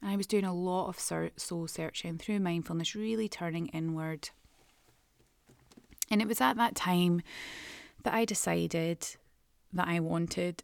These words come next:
to start my own business. As much as the corporate world had served me over the years, it was time to do something purely just for me.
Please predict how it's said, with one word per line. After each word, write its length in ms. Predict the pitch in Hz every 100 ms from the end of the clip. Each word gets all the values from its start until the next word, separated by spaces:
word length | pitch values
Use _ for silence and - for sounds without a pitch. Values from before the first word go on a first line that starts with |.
| -
to 100 | 208
start 300 | - 175 165
my 160 | 165
own 160 | 165 160
business. 560 | 151 - 156 147 - - _ _ _ _ _ _ _ - _ _ _ _ _ _ _ _ _
As 100 | 196
much 240 | 220 202 196
as 80 |
the 60 | -
corporate 360 | - 202 - 185
world 240 | 190 190
had 120 | 190
served 360 | - 214 220 214
me 160 | 214
over 260 | 196 180 185
the 80 | 175
years, 460 | 160 160 165 165 -
it 120 | 190
was 140 | 185 -
time 400 | - 185 185 185
to 100 | 180
do 140 | 175
something 640 | 170 165 156 170 165 170 - _
purely 440 | - 269 262 254 233
just 260 | 190 -
for 100 | 180
me. 360 | 160 151 151